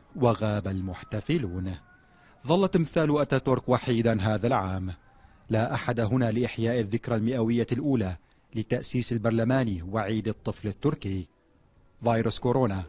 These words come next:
هادم الاحتفالات ومفرق الجماعات قضى على كل مناحي الحياة.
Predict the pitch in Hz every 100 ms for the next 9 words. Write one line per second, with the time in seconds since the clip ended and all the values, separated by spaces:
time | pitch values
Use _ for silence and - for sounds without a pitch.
0 | - - - - 120 120 110 117 117 120
1 | 120 - 117 120 120 123 117 110 120 110
2 | 120 113 110 - 107 101 117 139 95 95
3 | 92 - - - - - - 120 117 107
4 | 110 107 113 107 104 98 98 98 - 92
5 | - 135 92 90